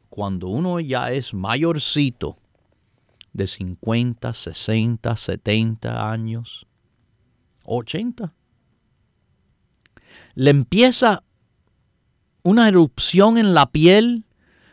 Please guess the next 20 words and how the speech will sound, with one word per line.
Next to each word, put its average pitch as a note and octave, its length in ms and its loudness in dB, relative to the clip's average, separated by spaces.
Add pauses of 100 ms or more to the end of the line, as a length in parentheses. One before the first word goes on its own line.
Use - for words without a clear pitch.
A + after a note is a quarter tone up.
(220)
con C#3+ 180 2
unas G#3+ 160 4
postillitas, - 1800 0 (520)
como D3+ 180 4
un G#3+ 120 6
sarpullido, G#3 1080 2 (200)
con F3+ 220 4
un E4+ 240 0
dolor A#3+ 640 6 (2750)
que D3 100 2
se D3 140 0
le C#3 140 2
llama F3 260 4
varicela E3+ 560 4
zoster, D#3 760 2 (480)
o D#3+ 160 8
también D3+ 520 6
conocido D#3+ 600 2
como D3 300 6
el C3+ 120 2